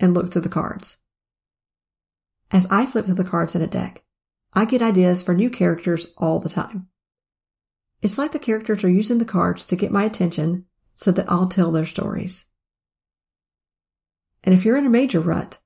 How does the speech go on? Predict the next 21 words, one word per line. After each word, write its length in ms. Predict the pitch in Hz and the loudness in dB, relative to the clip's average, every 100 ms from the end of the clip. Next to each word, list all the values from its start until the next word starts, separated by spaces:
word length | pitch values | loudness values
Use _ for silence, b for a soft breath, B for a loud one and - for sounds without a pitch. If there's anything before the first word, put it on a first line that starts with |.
| _ _ _ _ | _ _ _ _
create 520 | - 202 202 233 - | 0 4 4 2 0
a 60 | 185 | -4
custom 380 | 185 185 185 185 | 0 0 2 0
spread. 460 | - 180 - 180 - _ _ _ _ _ _ _ _ _ _ _ - | 0 -4 -4 -8 -14 _ _ _ _ _ _ _ _ _ _ _ -2
If 140 | 185 | 0
I'm 180 | 185 220 - | 2 0 0
ever 200 | 190 240 | -2 -2
stuck, 440 | - 175 185 - _ _ _ _ _ _ _ _ | -2 -2 -4 -10 _ _ _ _ _ _ _ _
I 80 | 185 | 0
write 220 | 247 320 | 2 0
down 160 | 262 214 | 0 2
a 40 | |
list 260 | 180 220 277 | 2 2 0
of 80 | |
the 60 | 277 | -4
questions 480 | - 190 - 175 160 | -2 -4 0 -2 -2
that 160 | - | -2
I 160 | 175 214 | 2 4
need 220 | 196 180 | 4 2
answers 440 | 175 180 - 180 - | 2 0 -2 -6 -6
to. 200 | - | -12